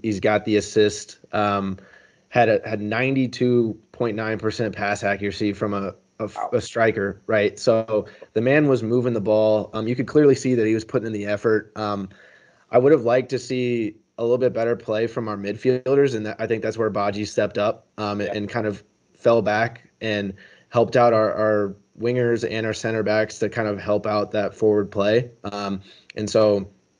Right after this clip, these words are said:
Speaker 1: I mean, with that, those first two goals were all him. Like, like you had said, Ryan, right down the right wing, and then he crosses over to Acosta, and he f-, barrels over the video
Speaker 2: I
Speaker 1: board on the sideline.
Speaker 2: Did you guys see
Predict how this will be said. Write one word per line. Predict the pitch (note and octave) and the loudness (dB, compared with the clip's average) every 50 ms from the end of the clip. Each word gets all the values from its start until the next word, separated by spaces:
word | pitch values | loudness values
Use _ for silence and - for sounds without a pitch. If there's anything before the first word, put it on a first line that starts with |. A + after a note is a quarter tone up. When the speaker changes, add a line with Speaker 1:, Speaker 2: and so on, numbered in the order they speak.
| _ _ _ _ _ _ _ - - | _ _ _ _ _ _ _ -4 0
Speaker 1:
I | A#2+ | 2
mean, | A#2+ A#2 A2 | 2 2 4
with | A2 C3 C3 - | 4 2 4 4
that, | C#3 C3 A#2+ A#2 A#2+ | 4 4 4 4 4
those | B2 B2 B2+ B2 B2 | 2 2 2 0 -4
first | - _ - B2+ B2+ B2 - - _ _ _ | -10 _ 0 0 0 0 -2 -10 _ _ _
two | - - B2+ C3+ B2 | -8 -4 -2 -2 2
goals | G#2 A#2+ B2 B2+ A#2+ A2 G2 F#2+ | 4 4 6 6 4 2 0 -2
were | A2 A2+ | -4 -2
all | F2 A2 A#2 A2 | 0 0 0 0
him. | F#2+ G#2 A2 G#2 F#2+ F#2+ - _ _ - | 0 -2 -4 -4 -6 -10 -16 _ _ -4
Like, | A#2 A2 G2+ F#2+ F#2+ - - - _ _ | -2 -2 -2 -2 -4 -10 -20 -20 _ _
like | - A2+ A2+ | -2 0 2
you | A#2+ | 2
had | A#2+ A2 | 2 2
said, | A#2 A#2+ A#2 G#2+ | 2 2 2 2
Ryan, | G#2+ G#2 G#2 G2+ G2 F#2+ | 0 -2 -4 -4 -4 -4
right | G#2 A2 A2+ G2 | -2 -2 -2 0
down | A#2 A2+ A#2 A2+ | 0 -2 0 0
the | A2+ G#2+ | 0 0
right | G2+ G#2 A2 A2 - - | 2 2 0 0 0 -2
wing, | A2+ A2 G#2+ G2+ G2+ G2 F2 - - G2 - _ | -4 -6 -6 -6 -6 -8 -12 -14 -18 -20 -14 _
and | A2+ A2 | -6 -4
then | G#2+ G#2+ G#2+ | -4 -4 -4
he | G#2+ G2 | -4 -6
crosses | F#2+ - - A2+ A#2 A2+ A2+ G#2 A2+ | -4 -2 0 0 0 -2 -2 0 0
over | A2 G#2+ G#2+ G#2 | 2 2 2 0
to | A2 G2+ | 0 -2
Acosta, | G#2 - - A#2 A#2 A2+ - - A2+ G#2+ G#2 | -2 -2 0 2 2 2 2 2 4 4 4
and | G#2+ G#2 G2+ F#2+ - | 2 0 -4 -6 -6
he | A#2 | -6
f-, | G#2+ - - _ _ _ - | -6 -6 -10 _ _ _ -18
barrels | A#2+ G#2 G#2 A2+ A#2+ B2 B2+ B2+ B2+ B2 A#2 | -16 -2 2 4 6 8 8 8 6 4 2
over | - - A#2 B2 B2 A2+ A#2 A2+ A2+ | 2 2 4 4 4 4 2 0 0
the | A2+ G#2+ G#2+ | 0 -2 -2
video | G2 G#2+ A#2+ B2 B2 A#2 G#2+ | 0 0 2 4 4 4 4
Speaker 2:
I | G2+ | 2
Speaker 1:
board | F#2+ G2+ G2+ G2 G2 F#2 G2 F#2+ | 0 0 0 4 4 4 4 4
on | - - A2 | 0 -4 -6
the | G#2+ G#2+ | -6 -6
sideline. | - - A2+ B2 C3+ B2+ G2+ F#2+ F#2+ F#2 F#2+ F#2 | -2 0 2 4 4 2 2 -2 -4 -6 -2 -2
Speaker 2:
Did | |
you | G3+ G3 | -2 -2
guys | G3 - | -2 -8
see | - - - G3+ G3+ G3+ | -14 -12 -10 -8 -8 -8